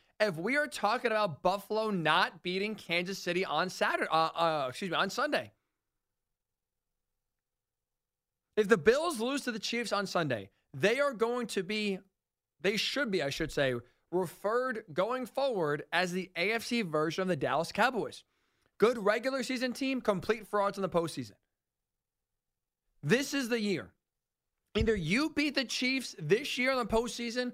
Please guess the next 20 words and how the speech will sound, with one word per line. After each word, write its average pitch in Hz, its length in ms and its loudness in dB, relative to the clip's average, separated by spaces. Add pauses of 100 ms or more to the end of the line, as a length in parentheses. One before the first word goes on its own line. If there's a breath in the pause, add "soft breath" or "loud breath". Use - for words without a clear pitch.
(360 soft breath)
or 247 220 2
it 226 60 0
is 196 240 -2
never, 226 880 2 (420)
never 254 640 0 (680)
going 247 500 2 (160)
to 202 100 0
happen 196 580 0 (340)
in 185 120 0
the 170 100 2
Josh 180 600 2 (180)
Allen 156 440 2 (240)
era. 110 260 0 (1120)
Because 226 260 2
when 254 140 0
you 254 100 2
look 208 300 0
at 330 180 -2
this 254 220 -2
matchup, 170 460 0